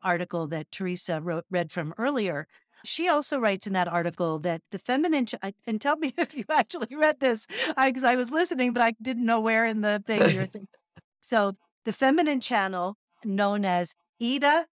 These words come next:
Speaker 1: Nadi. Now, a nadi is a channel, and Ida is this particular channel that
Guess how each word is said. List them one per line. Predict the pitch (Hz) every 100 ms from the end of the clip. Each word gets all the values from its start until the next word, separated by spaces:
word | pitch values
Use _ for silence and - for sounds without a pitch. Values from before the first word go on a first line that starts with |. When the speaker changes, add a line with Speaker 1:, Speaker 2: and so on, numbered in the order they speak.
| 196
Speaker 1:
Nadi. | 185 175 160 131 - _ _ _ -
Now, | 196 190 190 -
a |
nadi | 196 190 196 208
is | 208
a | 208
channel, | - 208 165 170 208 285 - -
and | 180 180 -
Ida | 220 208 190 -
is | 170
this | 190 -
particular | 202 - 254 220 196 170
channel | - 165 151 135 - _ _
that | 190 180